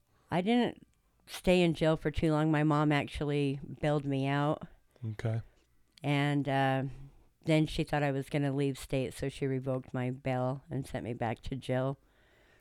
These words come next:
Speaker 1: for a little
Speaker 2: Oh.
Speaker 1: bit.
Speaker 2: Okay. How'd you feel about that at the time?
Speaker 1: Oh, I was, I was mad at the time. I was
Speaker 2: Yeah.
Speaker 1: really mad 'cause,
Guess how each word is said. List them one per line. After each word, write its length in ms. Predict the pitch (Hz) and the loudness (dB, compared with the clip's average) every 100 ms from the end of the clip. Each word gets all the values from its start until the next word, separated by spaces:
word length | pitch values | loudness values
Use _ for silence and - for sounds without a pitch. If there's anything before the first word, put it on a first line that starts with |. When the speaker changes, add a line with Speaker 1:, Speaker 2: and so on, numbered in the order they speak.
| _ - | _ -6
Speaker 1:
for 120 | 143 | -2
a 80 | 143 | 0
little 160 | 147 | 0
Speaker 2:
Oh. 20 | |
Speaker 1:
bit. 300 | 139 147 160 - - - | 0 0 -2 -4 -14 -6
Speaker 2:
Okay. 400 | 117 - 120 123 - _ - _ _ - | -6 -2 -2 -2 -6 _ -20 _ _ -4
How'd 200 | 127 113 | 0 2
you 80 | 107 | 2
feel 160 | 127 | 2
about 260 | 113 117 117 | 2 0 -2
that 240 | 117 123 | -2 -2
at 100 | 120 | -4
the 80 | 117 | -8
time? 400 | - 120 117 110 - | -6 -2 -2 -4 -2
Speaker 1:
Oh, 80 | 160 | 0
I 140 | 160 | 2
was, 300 | 180 170 - | 0 -2 -8
I 120 | - 147 | -2 0
was 160 | 143 | 0
mad 380 | 139 135 143 139 | 2 2 2 0
at 100 | - | -2
the 80 | 139 | -4
time. 440 | - 143 135 147 | -2 0 0 0
I 80 | 131 | 2
was 160 | 113 110 | 4 4
Speaker 2:
Yeah. 40 | |
Speaker 1:
really 180 | 143 143 | 2 2
mad 300 | 139 135 139 | 2 0 -2
'cause, 280 | - 139 | -4 -4